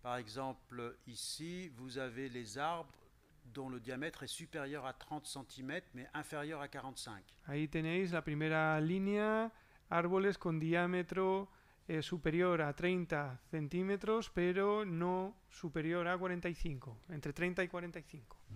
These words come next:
Speaker 1: Ici, c'est le diamètre supérieur à quar-, de quarante-cinq à soixante-cinq.
Speaker 2: El siguiente de cuarenta y cinco a sesenta y cinco.
Speaker 1: Et là, vous avez les très gros arbres avec un diamètre supérieur à quatre-vingt-dix centimètres.
Speaker 2: Y luego los grandes árboles tipificados con un diámetro superior a noventa centímetros. quinientos.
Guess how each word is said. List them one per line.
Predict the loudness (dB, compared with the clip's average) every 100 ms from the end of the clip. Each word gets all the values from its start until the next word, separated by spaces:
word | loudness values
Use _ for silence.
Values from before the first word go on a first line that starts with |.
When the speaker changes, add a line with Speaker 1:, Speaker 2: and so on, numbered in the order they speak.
| -12
Speaker 1:
Ici, | -12 -8 -6 -6
c'est | -6
le | -6
diamètre | -6 -6 -8
supérieur | -10 -8 -6 -6
à | -6
quar-, | -8 -10 -12
de | -12
quarante-cinq | -8 -6 -6 -6 -6 -6
à | -10
soixante-cinq. | -10 -8 -10 -10 -12 -12 -8
Speaker 2:
El | -6 -6
siguiente | -4 -2 2 2 2 0
de | 0
cuarenta | 0 0 0
y | -2
cinco | -2 -2
a | 0
sesenta | 0 0 0
y | -2
cinco. | -4 -10 -10 -16 -20 -20 -20 -20 -20 -12
Speaker 1:
Et | -4
là, | -4
vous | -2
avez | -4 -4
les | -6
très | -8 -4 -4
gros | -4 -6 -4
arbres | -4 -4
avec | -6 -8 -10
un | -8
diamètre | -6 -8 -8
supérieur | -12 -8 -6 -6
à | -6
quatre-vingt-dix | -10 -12 -12 -12 -14
centimètres. | -14 -6 -2
Speaker 2:
Y | 0
luego | 0 0 2
los | 0 -2
grandes | 0 2 2 0 0 2
árboles | 2 2 2 2 0 -4 -10
tipificados | -6 -6 -6 -4 2 4 4 2
con | 2
un | 4
diámetro | 4 4 2 2 2 2
superior | -2 -2 2 4 6
a | 6
noventa | 6 4 4 0
centímetros. | -2 -6 -6 -10 -12 -12
quinientos. | -16 -20